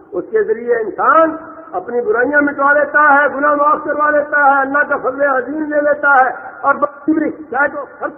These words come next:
کر کے اس سے کیا نتیجہ حاصل کرنا ہے، یہ سمجھ اس انسان کو بھی اثر آتی ہے جس انسان کو اللہ کی طرف سے فرقان نصیب ہو، حق و باطل میں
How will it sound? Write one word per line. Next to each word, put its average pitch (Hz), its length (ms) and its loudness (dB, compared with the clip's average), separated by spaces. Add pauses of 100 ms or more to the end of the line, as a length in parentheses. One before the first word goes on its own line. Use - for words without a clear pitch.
کر 262 160 -2
کے 311 200 -4
اس 285 140 2
سے 247 100 2
کیا - 460 6 (340)
نتیجہ 320 380 2
حاصل 294 340 4
کرنا 254 400 0
ہے، 214 100 -4 (220)
یہ 427 100 2
سمجھ 311 280 0 (300)
اس 269 120 -8
انسان 302 460 2
کو 320 100 -2
بھی 294 120 -2
اثر 254 240 -2
آتی 240 340 -2
ہے 220 80 0
جس 202 180 -6
انسان 214 420 -4
کو 202 100 -4
اللہ 196 160 -6 (100)
کی 180 60 -10
طرف 185 220 -10
سے 170 60 -12 (100)
فرقان 185 460 -6
نصیب 165 300 -6
ہو، 156 240 -8 (320)
حق 196 160 -6
و 208 80 0
باطل 202 280 -4
میں 196 180 -2